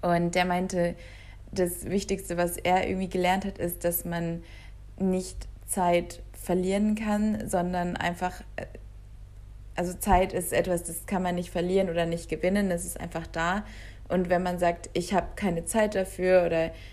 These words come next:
"Ich kann es nicht machen, weil ich zu wenig Stunden habe" oder sowas, dann heißt es eigentlich nur, dass du deine Prioritäten anders gesetzt hast. Das ist einfach nur eine andere Art von Denken und das hat mich jetzt irgendwie in den letzten Tagen voll so, "Ja,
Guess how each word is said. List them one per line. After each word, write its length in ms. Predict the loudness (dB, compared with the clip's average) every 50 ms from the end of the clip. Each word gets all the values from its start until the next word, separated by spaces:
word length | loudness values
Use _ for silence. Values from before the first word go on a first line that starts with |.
| -14 -14
"Ich 120 | -12 -4
kann 160 | 0 2 2 2
es 140 | 2 0
nicht 120 | -4 -4 -2
machen, 300 | 0 0 2 2 2 4
weil 380 | 4 4 4 4 2 0 -2 -6 -10 -14 -14 -14
ich 100 | -12 -8
zu 100 | -4 2 4
wenig 240 | 4 4 4 0
Stunden 320 | 2 4 4 6 6 4 4
habe" 160 | 2 2 2
oder 140 | 2 2 4
sowas, 240 | 2 2 0 0 -2
dann 160 | -6 -8 -8 -10 -12 -14 -14 -6 0
heißt 260 | 2 2 2 2 0
es 120 | -4 -4
eigentlich 340 | -2 -2 -2 -2 -2 -4 -2
nur, 160 | 0 0 2
dass 220 | 4 4 2 2 -2 -8 -14 -16 -10
du 180 | -8 -6 -4 -2
deine 240 | 0 0 0 -2 -4
Prioritäten 720 | -4 0 0 2 2 2 0 0 2 2 0 0 0 -4
anders 360 | -4 -2 -2 0 -2 -2 -4
gesetzt 440 | -4 -4 -2 -2 -2 -2 -4 -6 -4
hast. 260 | -2 -2 -2 -4 -10 -12 -14 -16 -16 -10
Das 140 | -6 -2 -2
ist 140 | 0 2 2
einfach 180 | 2 2 4 4
nur 80 | 4
eine 140 | 2 2 2
andere 320 | 0 0 0 0 0 0 0
Art 160 | 0 -2 -2
von 180 | -2 -2 0 2
Denken 300 | 2 2 2 2 0 -2
und 160 | -4 -4 -4
das 100 | -4 -4
hat 120 | -4 -4 -6 -8 -14 -12 -6
mich 180 | -4 -4 -2 -2
jetzt 180 | -2 -2 -2 -2
irgendwie 180 | -2 0 0
in 40 | 2
den 60 | 0 0
letzten 220 | -2 -2 -6 -6
Tagen 160 | -6 -4 -4
voll 160 | -4 -2 -2
so, 160 | -2 -2 -4 -2
"Ja, 400 | 0 0 0 0 0 -2 -4